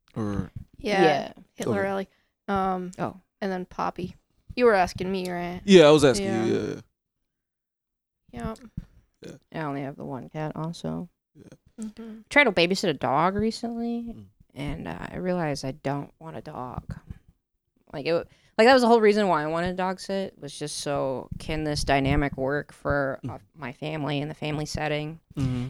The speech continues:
Speaker 3: And it was cool for a day, you know? Like, it was something for my son to, like, pay attention to while I
Speaker 1: Yeah.
Speaker 3: did other things and stuff like that.
Speaker 1: Something to chase him.
Speaker 3: Right,
Speaker 1: Mm-hmm.
Speaker 3: right. You know,
Speaker 2: Mm-hmm.
Speaker 3: I mean, he beats me up constantly. It's nice to
Speaker 1: Mm-hmm.
Speaker 3: have someone to have my
Speaker 1: Right.
Speaker 3: back.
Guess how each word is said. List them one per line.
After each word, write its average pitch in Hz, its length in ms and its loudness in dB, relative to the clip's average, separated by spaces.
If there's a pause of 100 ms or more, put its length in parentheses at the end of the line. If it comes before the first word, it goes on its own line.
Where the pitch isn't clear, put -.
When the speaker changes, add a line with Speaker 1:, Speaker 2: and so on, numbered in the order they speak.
Speaker 3:
And 196 140 8
it 226 60 6
was 233 180 4
cool 320 240 -2
for 214 220 0
a 185 40 -2
day, 202 500 -2
you 220 140 -4
know? 226 320 -4
Like, 165 240 -6
it 165 60 -4
was 160 160 -2
something 175 480 -4
for 147 500 -2
my 156 160 -6
son 147 340 -4
to, 156 80 -2
like, 147 340 -8 (340)
pay 147 180 0
attention 143 460 -4
to 156 260 0
while 143 160 2
I 139 60 8
Speaker 1:
Yeah. 117 60 6
Speaker 3:
did 113 120 0
other 143 200 -2
things 175 380 -8
and 185 80 -18
stuff 196 220 -14
like 190 100 -10
that. - 80 -2
Speaker 1:
Something 117 280 2
to 110 80 -8
chase 113 320 -2
him. 110 180 -6 (260)
Speaker 3:
Right, 226 340 8
Speaker 1:
Mm-hmm. 208 60 2
Speaker 3:
right. 180 360 4
You 202 200 -2
know, 165 80 2
Speaker 2:
Mm-hmm. 175 280 -2
Speaker 3:
I 185 40 -6
mean, 202 140 0
he 240 80 2
beats 240 260 0
me 220 160 4
up 160 260 -2
constantly. 175 640 -2
It's - 180 -8
nice 175 240 -2
to 165 60 -6
Speaker 1:
Mm-hmm. 160 80 -4
Speaker 3:
have 160 220 -6
someone 156 440 -6
to 156 80 -12
have 151 240 -6
my 139 80 -2
Speaker 1:
Right. 135 80 -4
Speaker 3:
back. 143 360 -2